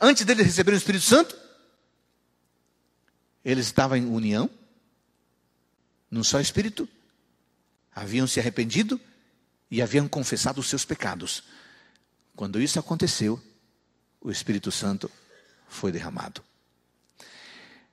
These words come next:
Isso quer dizer que se nós não pedirmos perdão a Deus,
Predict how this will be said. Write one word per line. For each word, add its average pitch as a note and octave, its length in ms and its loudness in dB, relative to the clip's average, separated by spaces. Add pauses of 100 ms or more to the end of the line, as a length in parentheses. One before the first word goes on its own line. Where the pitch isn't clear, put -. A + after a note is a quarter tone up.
(400)
Isso A3 300 2
quer D3 180 4
dizer F#2+ 480 -6 (560)
que C#3 140 -2
se C#3 160 2
nós E3 320 2
não A3+ 300 2
pedirmos G3+ 560 -4
perdão C#3 360 -2
a G3+ 40 0
Deus, A2+ 400 -6